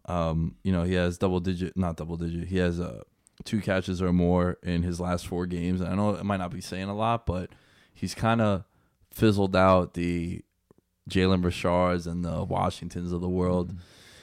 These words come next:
Speaker 1: And I just think that he's exactly what John Gruden wanted.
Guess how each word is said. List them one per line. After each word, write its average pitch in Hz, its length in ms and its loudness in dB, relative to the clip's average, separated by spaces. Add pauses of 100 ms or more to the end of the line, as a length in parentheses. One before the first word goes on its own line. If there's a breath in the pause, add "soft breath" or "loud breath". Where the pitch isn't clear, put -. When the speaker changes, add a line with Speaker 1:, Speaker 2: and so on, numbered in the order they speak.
(480 soft breath)
Speaker 1:
And 101 360 4 (600)
I 107 100 6
just 117 280 0
think 135 180 2
that 117 360 4 (920)
he's 113 300 4
exactly 107 580 4
what 95 240 4
John 92 320 0
Gruden 92 320 0
wanted. 73 420 -8